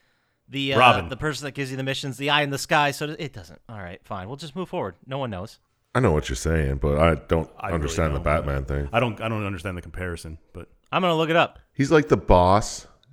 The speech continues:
Speaker 3: and he's like, he gets the jobs and gives them to the couriers.
Speaker 2: Oh, like a boss.
Speaker 3: Yeah. Did you ever see, uh, shit, what's that courier, bike courier movie?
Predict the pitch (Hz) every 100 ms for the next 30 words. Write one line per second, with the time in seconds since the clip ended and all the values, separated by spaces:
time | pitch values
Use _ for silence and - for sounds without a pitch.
0 | - 90 82 95 87 90 87 85 - -
1 | 87 95 73 - 87 90 98 78 85 87
2 | 90 - 80 67 73 76 73 82 82 92
3 | 85 62 104 143 127 92 95 92 98 135
4 | 101 - - - 90 87 64 - _ 76
5 | 90 98 92 - 101 90 85 82 _ _
6 | _ _ _ _ _ _ _ _ _ _
7 | _ - 90 87 76 - - - - -
8 | 92 - 82 78 - 80 78 71 - 80
9 | 78 76 69 67 67 67 67